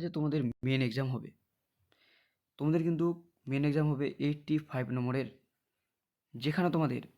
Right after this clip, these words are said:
জিকে থাকবে পঁচিশ নম্বর, ইংলিশ থাকবে মাত্র তোমাদের দশ নম্বর, সেম আগেরবারের মতোই কিন্তু তোমাদের ইংলিশ দশ নম্বর থাকবে। তারপর তোমাদের থাকবে ম্যাথামেটিক্স,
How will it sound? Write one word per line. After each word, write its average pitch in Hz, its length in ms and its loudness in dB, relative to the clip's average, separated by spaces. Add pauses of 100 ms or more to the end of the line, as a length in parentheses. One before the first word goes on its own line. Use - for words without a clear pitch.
(280)
জিকে 156 260 0
থাকবে 127 320 0 (580)
পঁচিশ 151 340 0
নম্বর, 123 240 0 (680)
ইংলিশ 170 280 4 (100)
থাকবে 123 240 0
মাত্র 160 280 0 (120)
তোমাদের 160 220 2
দশ 143 180 -2
নম্বর, 131 180 0 (120)
সেম 156 180 6 (500)
আগেরবারের 139 480 4
মতোই 135 200 -2
কিন্তু 131 160 -4
তোমাদের 127 220 -2 (280)
ইংলিশ 131 260 -4
দশ 123 100 -8
নম্বর 123 220 -6
থাকবে। - 180 -16 (800)
তারপর 143 180 0
তোমাদের 156 200 0
থাকবে 147 200 2
ম্যাথামেটিক্স, 147 500 0